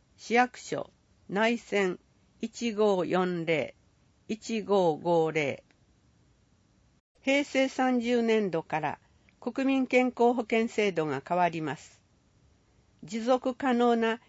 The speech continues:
医療保険制度を構築するための国民健康保険法の一部を改正する法律により、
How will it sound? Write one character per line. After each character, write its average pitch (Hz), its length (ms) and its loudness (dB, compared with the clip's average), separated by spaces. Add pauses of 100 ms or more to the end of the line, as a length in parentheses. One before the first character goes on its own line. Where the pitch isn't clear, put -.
(100)
医 226 80 -6
療 254 240 2
保 247 100 -2
険 240 260 0
制 226 280 2
度 160 160 2
を 151 60 -2
構 214 240 -2
築 - 260 -12
す 202 180 -4
る 196 100 -2
た 185 180 0
め 180 120 -2
の 160 200 -4 (360)
国 - 260 -4
民 254 200 0
健 247 200 0
康 233 280 0
保 247 160 -4
険 226 200 0
法 214 220 0
の 208 180 0
一 214 260 -8
部 202 140 2
を 160 80 0
改 220 260 -2
正 208 220 0
す 202 160 -6
る 190 100 -2
法 196 220 -2
律 185 280 -6
に 170 180 -4
よ 156 120 -4
り、 151 180 -8